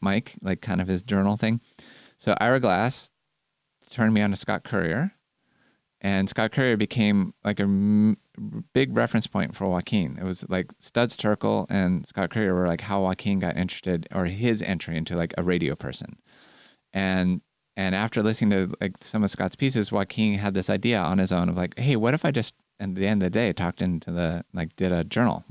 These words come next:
And I was like, "Oh, rad." So when he's doing that in the film, we shot in order, and then we would just plan those days.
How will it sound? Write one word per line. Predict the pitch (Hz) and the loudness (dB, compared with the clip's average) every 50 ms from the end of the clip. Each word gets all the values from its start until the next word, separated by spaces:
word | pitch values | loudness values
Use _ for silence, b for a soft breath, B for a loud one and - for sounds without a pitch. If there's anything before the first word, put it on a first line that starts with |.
| - _ _ B B B B B B B B B B | -20 _ _ B B B B B B B B B B
And | - 92 | -2 0
I | |
was | 92 82 | 2 2
like, | 85 107 | 4 4
"Oh, | 147 127 85 - - - | 4 2 0 -2 -6 -6
rad." | 95 104 113 78 - - _ B B B B B B | -4 -2 -2 -2 -4 -6 _ B B B B B B
So | B - - 107 107 101 - - _ _ _ _ _ _ - | B 0 2 4 4 4 2 -2 _ _ _ _ _ _ -4
when | - 113 117 123 | 0 2 4 4
he's | 139 139 117 | 4 4 4
doing | 110 113 127 123 110 | 4 4 6 6 6
that | 101 90 80 | 4 4 2
in | 85 98 98 | 2 2 2
the | 90 | 2
film, | - - 123 113 95 87 78 73 - - _ _ _ _ _ _ - | 2 2 2 2 2 2 0 -2 -4 -8 _ _ _ _ _ _ -4
we | 104 110 113 110 | 0 0 2 2
shot | - - - 120 123 127 - | 2 0 0 2 0 2 2
in | 98 95 - | 0 0 0
order, | - 104 113 117 98 82 71 69 73 85 117 - _ | 0 0 0 2 2 2 0 0 -2 -4 -8 -12 _
and | - 101 | -6 -2
then | 104 98 | 0 2
we | 98 101 | 2 2
would | 95 101 95 95 | 2 2 0 0
just | 98 92 - _ | -4 -6 -8 _
plan | - - 107 110 113 113 110 101 98 92 90 - _ _ _ _ _ | -10 -4 -2 0 0 2 2 2 0 0 -2 -6 _ _ _ _ _
those | - 101 95 90 | -2 0 0 0
days. | - 101 101 98 95 98 98 120 | 2 0 2 2 2 0 -2 -6